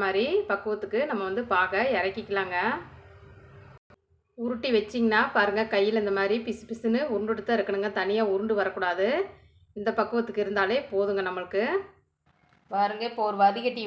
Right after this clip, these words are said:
வச்சு நம்ம வடிகட்டிட்டு இந்த பாகை வந்து இது கூட சேர்த்துக்கலாங்க நம்ம. ஏன்னா நம்மளுக்கு லைட்டான கல்லு மண்ணு தூசியெல்லாம் இருந்துச்சுன்னா சாப்பிட்றப்ப நர நரன்னு வாயில அகப்படுங்க. அதனால இந்த மாதிரி நம்ம ஒரு வடிகட்டி வச்சு வடிகட்டிக்கலாங்க.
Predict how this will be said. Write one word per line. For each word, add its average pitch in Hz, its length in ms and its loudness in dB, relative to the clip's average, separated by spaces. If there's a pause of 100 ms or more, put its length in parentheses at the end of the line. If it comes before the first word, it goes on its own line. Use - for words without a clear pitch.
வச்சு 214 280 -4
நம்ம 226 200 0
வடிகட்டிட்டு 220 600 -2
இந்த 302 140 2 (100)
பாகை 214 300 6
வந்து 196 180 0 (640)
இது 202 80 -6 (100)
கூட 202 100 2 (200)
சேர்த்துக்கலாங்க 220 580 -2
நம்ம. 190 240 0 (2250)
ஏன்னா 208 260 2
நம்மளுக்கு 208 340 0
லைட்டான 202 480 2
கல்லு 196 280 2
மண்ணு 202 260 -6
தூசியெல்லாம் 208 440 -2
இருந்துச்சுன்னா 196 420 -2 (160)
சாப்பிட்றப்ப 196 640 2
நர 190 200 0
நரன்னு 196 300 0
வாயில 190 260 2
அகப்படுங்க. 190 420 -2 (100)
அதனால 208 420 0
இந்த 208 200 -6
மாதிரி 185 220 -2 (840)
நம்ம 185 160 -4 (320)
ஒரு 196 140 -2
வடிகட்டி 208 340 -4
வச்சு 180 280 -6
வடிகட்டிக்கலாங்க. 185 640 -4